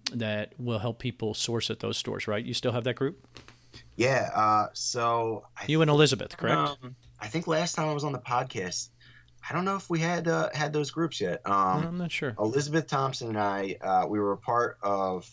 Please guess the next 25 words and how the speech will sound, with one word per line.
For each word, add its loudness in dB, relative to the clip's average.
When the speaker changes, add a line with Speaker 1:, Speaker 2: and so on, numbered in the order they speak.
Speaker 2:
a -4
group 0
called -2
Deals 2
Done 4
Right. 2
It -8
was -10
one -2
of -4
Chris -2
Green's, -2
uh, 2
Bolo 2
groups -6
back -2
then. -6
Um, 2
that 0
actually -6
closed -4
in -6
two -10
thousand 0
fifteen, -8